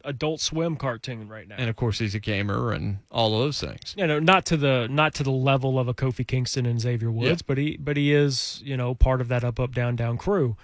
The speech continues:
Speaker 1: I think his nickname is Big Wool because he's a heavy sweater. Um, yeah, I mean, that's, that's a guy who obviously has the look that you would think that Vince McMahon wants.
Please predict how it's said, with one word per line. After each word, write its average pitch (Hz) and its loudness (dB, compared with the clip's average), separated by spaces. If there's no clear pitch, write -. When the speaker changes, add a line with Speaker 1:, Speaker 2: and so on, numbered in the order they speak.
Speaker 1:
I 131 -6
think 135 -4
his 131 -4
nickname 127 -2
is 113 -2
Big 113 -6
Wool 143 -4
because 123 -2
he's 120 -4
a 117 0
heavy 120 0
sweater. - -4
Um, 131 -2
yeah, 220 2
I 160 6
mean, 165 6
that's, 180 2
that's 175 4
a 165 4
guy 151 4
who 143 4
obviously 147 4
has 127 2
the 123 2
look 117 2
that 120 -2
you 131 0
would 123 -2
think 131 -2
that 127 -4
Vince 120 0
McMahon 127 0
wants. 113 -4